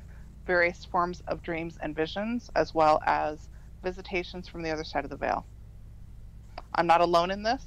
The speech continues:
We all have our unique missions. We made premortal covenants to come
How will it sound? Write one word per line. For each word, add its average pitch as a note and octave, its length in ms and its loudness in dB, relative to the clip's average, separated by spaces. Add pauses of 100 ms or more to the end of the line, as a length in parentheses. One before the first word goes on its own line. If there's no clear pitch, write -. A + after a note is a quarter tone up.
(160)
We F3+ 100 -2
all D#3 140 2
have D#3+ 200 0
our D3+ 100 -4
unique D#3+ 320 -10
missions. A3+ 480 -8
We D#3+ 100 -4
made D3 200 -6
premortal F#3 400 2
covenants F#3 460 -2
to - 80 -12
come G3+ 280 4